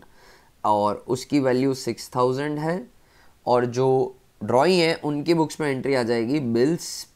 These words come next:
payable three account D R to cash account, और अमाउंट सिक्स थाउजेंड का है,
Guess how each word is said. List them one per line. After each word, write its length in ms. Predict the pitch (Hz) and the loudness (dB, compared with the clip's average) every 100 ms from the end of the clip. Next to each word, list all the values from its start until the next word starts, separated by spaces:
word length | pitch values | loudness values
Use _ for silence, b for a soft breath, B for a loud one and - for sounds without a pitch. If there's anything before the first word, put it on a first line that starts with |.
| _ | _
payable 460 | 120 127 170 175 196 | 2 4 4 2 2
three 480 | 196 - 127 127 120 - - - _ _ 120 | 0 -6 -4 -2 -4 -8 -20 -20 _ _ -6
account 640 | 107 113 107 98 95 95 | -2 -2 -2 -6 -6 -4
D 140 | 110 | 0
R 180 | 131 131 143 - _ _ _ _ _ _ _ _ _ _ - | 0 0 -4 -16 _ _ _ _ _ _ _ _ _ _ -8
to 60 | 123 | -8
cash 280 | - 76 - | -6 -10 -10
account, 200 | - _ _ _ _ _ _ _ _ _ _ _ _ _ _ _ _ _ _ _ _ _ _ _ - | -16 _ _ _ _ _ _ _ _ _ _ _ _ _ _ _ _ _ _ _ _ _ _ _ -6
और 280 | 110 98 - | -4 -4 -6
अमाउंट 400 | 113 113 135 147 | -6 -2 -2 -4
सिक्स 360 | - 127 - 139 | -6 -8 -6 -4
थाउजेंड 400 | 135 131 143 143 | -2 -2 -6 -6
का 80 | |
है, 220 | 156 175 | -6 -8